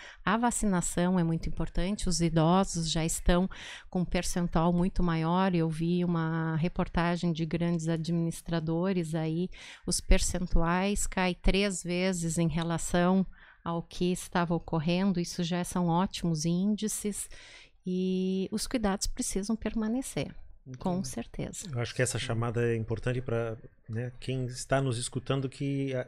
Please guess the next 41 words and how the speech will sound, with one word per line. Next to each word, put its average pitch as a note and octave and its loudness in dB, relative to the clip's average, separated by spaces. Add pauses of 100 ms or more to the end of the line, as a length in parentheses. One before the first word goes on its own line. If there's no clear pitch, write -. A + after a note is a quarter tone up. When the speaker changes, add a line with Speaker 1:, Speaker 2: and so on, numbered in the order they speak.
(140)
Speaker 3:
fique - -2
atento, D#3 -2
né, B2+ -2
que - -4
o - 2
fato C#3+ 0
de C3+ -6
tá C3 0
avançando B2 0
consistentemente A2+ -4
a - -2
vacinação A#2 -4
ainda D3+ -2
não C#3+ -2
nos C#3+ -4
livra C3+ -2
Speaker 1:
Não, F3+ -2
de - -6
Speaker 3:
dos F3 0
Speaker 1:
maneira E3+ 4
Speaker 3:
cuidados C3+ 6
Speaker 1:
nenhuma. - 0
Speaker 3:
sanitários, C3+ 0
né? A2+ -4
É A2 -8
importante A2+ -8
a - -4
gente A#2+ -8
Speaker 1:
É, F3+ 2
Speaker 3:
ah. - -14
Speaker 1:
e F#3+ -4
com A3 0
isso, G#3 0
em F3+ 0
Caxias, F3 -4
eu E3+ 0
acabei E3 -4
saindo F#3 -4
e G3 -4
fui - -8
convidada F3 -4